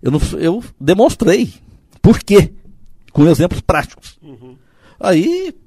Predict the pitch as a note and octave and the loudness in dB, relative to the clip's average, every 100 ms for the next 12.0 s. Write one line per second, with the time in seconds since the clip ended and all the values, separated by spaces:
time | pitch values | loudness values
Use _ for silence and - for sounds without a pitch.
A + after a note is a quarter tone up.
0 | _ E3+ F3+ - C#3+ A#2+ B2 - G#3 - | _ -16 -16 -10 -10 -8 -10 -8 -8 -8
1 | A3 F3+ E3+ B2 F#2 A2+ G3 - - - | -6 -6 -4 -4 -4 -6 -8 -10 -16 -16
2 | - - - - B2+ A#2+ G#2 E3 F#3 A#2+ | -20 -20 -14 -6 -4 -2 0 -2 -2 -10
3 | G2 C#3 E3+ A2+ G2+ G2+ F#2 _ F#3+ G3 | -6 -4 -4 -6 -8 -14 -20 _ -16 -14
4 | - G#2+ A2 - A#2+ - A2 F2 A2+ A2 | -10 -10 -10 -10 -14 -10 -10 -6 -6 -6
5 | A#2 E3 - _ _ - - - C3 - | -8 -12 -18 _ _ -20 -20 -4 -4 0
6 | C3+ B2+ A2 A2+ A#2 G#2+ A#2 - G#3+ E3+ | 0 -2 -6 -10 -6 -4 -2 -2 -2 -4
7 | F#2+ - - - A2 G#2 G#2+ F2 D#2 - | -6 -12 -20 -8 -6 -4 -6 -8 -12 -20
8 | _ _ _ _ - - - B2 A#2 A#2+ | _ _ _ _ -20 -18 -10 -6 -4 -2
9 | A#2+ B2 A2 F2+ F#2 A2+ D3+ G#3 A#2 F#2+ | -2 -4 -6 -8 -8 -6 -6 -6 -8 -10
10 | - G#2 G#2 A2 B2+ B2+ C3+ E3+ - E3 | -12 -12 -8 -8 -6 -8 -8 -12 -12 -10
11 | C3 - F3 C#3+ C#3 C#3 C3 C3 - - | -10 -10 -10 -10 -12 -14 -12 -14 -14 -20